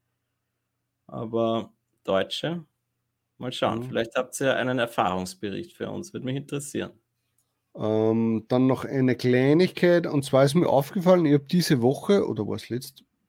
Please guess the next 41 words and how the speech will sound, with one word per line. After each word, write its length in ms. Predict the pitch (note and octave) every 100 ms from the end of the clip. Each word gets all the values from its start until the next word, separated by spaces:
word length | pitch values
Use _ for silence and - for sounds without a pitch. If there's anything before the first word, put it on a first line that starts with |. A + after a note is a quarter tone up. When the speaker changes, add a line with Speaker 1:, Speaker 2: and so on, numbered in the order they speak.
| _
Speaker 2:
war's 220 | - G#2+
letzte 380 | A2+ C3 - D#3
Woche 280 | D3 - -
noch? 300 | D3 C3+ -
Keine 320 | - A#2+ A2+
Ahnung, 240 | A2 A#2 A#2
ich 100 | A#2
glaub, 200 | C3 A2
Anfang 340 | C3 C3+ D#3
dieser 260 | C#3+ B2+ A2
Woche 300 | B2 - A#2+
war's, 280 | A#2 C#3 - - - _
von 180 | - B2
Society 680 | B2+ - A#2+ B2 C#3+ -
six 480 | A#2 - F#3+ - - -
ein 420 | A#2+ B2 C3 C3+ C3+
Weekly 520 | A#2 F#3 - G3 F#3
Sales 580 | - C3+ D3+ A3 A#3 -
E-Mail 420 | D#3+ C#3+ C3 A#2+ A2
bekommen, 600 | A#2 - A2+ A2+ A2 G#2+
wo 120 | A#2
quasi, 760 | - A2 A#2 C#3 C#3 D#3+ D#3+ - - - _ -
ähm, 1080 | B2 B2 B2+ B2+ B2+ B2+ B2+ B2+ B2 - - _ _ _ -
die 60 |
Nummer 280 | A#2+ C#3+ E3+
der 160 | D3+ B2
Sales 560 | - C3 C#3+ D#3 C#3+ -
der 120 | C3+
letz-, 340 | B2 B2+ - _
der 120 | C#3 B2+
letzten 440 | A#2+ - - B2+
Woche 280 | A2+ - A2+
einfach, 460 | G#2+ G#2 G#2 - -
äh, 100 | A2+
drinnen 300 | A2 A#2+ A#2+
gestanden 340 | A2+ G#2+ A2 A2
ist. 140 | A2+
Das 120 | A#2+ A#2
war 140 | B2+
auch 340 | - A2+ -
neu. 260 | A2 G#2+